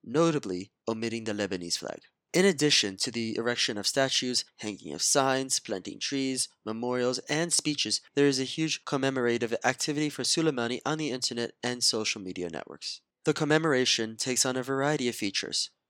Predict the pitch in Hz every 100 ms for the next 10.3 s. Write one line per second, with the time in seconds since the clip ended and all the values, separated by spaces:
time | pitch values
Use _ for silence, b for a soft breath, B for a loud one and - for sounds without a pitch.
0 | - 180 202 151 143 131 - 170 160 156
1 | 143 165 120 62 _ - 131 147 156 170
2 | 180 165 143 113 110 107 95 - 123 117
3 | 110 104 104 101 101 95 - 127 - 76
4 | 101 - - _ 120 123 - - 170 175
5 | 143 131 - 127 117 107 101 110 123 123
6 | 110 110 - - 139 139 135 113 85 -
7 | - - - - 101 117 147 - 165 156
8 | 165 160 - 170 160 120 95 - - -
9 | _ _ _ _ - 143 139 185 185 107
10 | 98 - 76